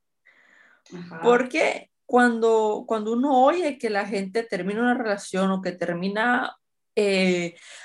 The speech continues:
Speaker 2: a ver, en relación vamos a dejarlo como relación laboral, relación de pareja, relación, todo tipo de relación, am-, de amistad, ¿sí?
Speaker 1: Ajá.
Speaker 2: Todo tipo de relación.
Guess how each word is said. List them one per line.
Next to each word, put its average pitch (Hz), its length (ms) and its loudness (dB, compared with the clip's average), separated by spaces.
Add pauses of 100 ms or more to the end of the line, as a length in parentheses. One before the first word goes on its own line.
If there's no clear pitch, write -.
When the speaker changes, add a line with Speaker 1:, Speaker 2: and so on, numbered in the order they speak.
(100)
Speaker 2:
a 240 80 4
ver, 247 140 4
en 240 120 6
relación 247 500 2
vamos 349 340 -2
a 294 80 2
dejarlo 240 540 -2
como 247 520 -4 (120)
relación 202 460 -2
laboral, 233 520 0
relación 208 500 -6
de 226 100 -4
pareja, 185 360 -2
relación, 208 360 -6
todo 262 120 -2
tipo 330 160 -6
de 285 80 -2
relación, - 420 -8
am-, 180 220 -4
de 202 80 2
amistad, 220 680 2
¿sí? - 320 -4 (520)
Speaker 1:
Ajá. - 160 -10
Speaker 2:
Todo 240 200 4
tipo 247 200 -2
de 247 40 0
relación. - 560 -4